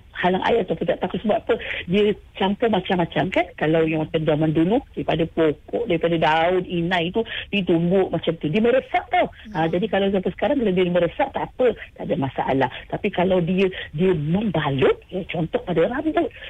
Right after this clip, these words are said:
Speaker 1: Kalau pada rambut, orang dye. Ya, dye rambut. Warnakan rambut ni tak ada masalah.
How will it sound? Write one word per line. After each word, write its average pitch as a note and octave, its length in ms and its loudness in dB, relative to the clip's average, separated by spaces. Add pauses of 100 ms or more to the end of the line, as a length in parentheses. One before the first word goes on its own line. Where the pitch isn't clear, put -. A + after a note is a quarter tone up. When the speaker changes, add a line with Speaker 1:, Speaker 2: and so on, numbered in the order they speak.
(160)
Speaker 1:
Kalau D#3 160 0
pada D#3 240 0
rambut, E3 240 0
orang F3+ 320 2
dye. C#3 320 -2 (400)
Ya, C#4 240 4
dye D#3 240 2
rambut. C#3+ 400 -2 (320)
Warnakan A3+ 640 2
rambut B3+ 220 2
ni D#4+ 100 4
tak G3+ 160 0
ada G#3+ 80 0
masalah. D#4 480 2